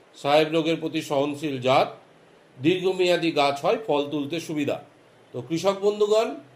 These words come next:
আর দেরি না করে যদি ভিন্ডি চাষে লাভ করতে চান, এই চারটির মধ্যে যে কোনো একটি বীজ বেছে নেন এবং লাভবান হন।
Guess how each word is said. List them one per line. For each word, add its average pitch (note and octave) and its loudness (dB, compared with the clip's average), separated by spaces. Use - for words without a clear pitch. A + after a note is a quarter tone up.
আর D3 2
দেরি E3+ 0
না G3+ 4
করে G3 4
যদি E3+ -4
ভিন্ডি F#3+ -2
চাষে F#3+ -4
লাভ D3+ 0
করতে D3+ -10
চান, D#3+ 2
এই F#3+ 0
চারটির F#3 -2
মধ্যে E3+ -2
যে D#3+ -2
কোনো E3+ -6
একটি D#3+ -4
বীজ D3 -6
বেছে C3 -4
নেন F#3 -2
এবং D3 -2
লাভবান D3 2
হন। A2+ 0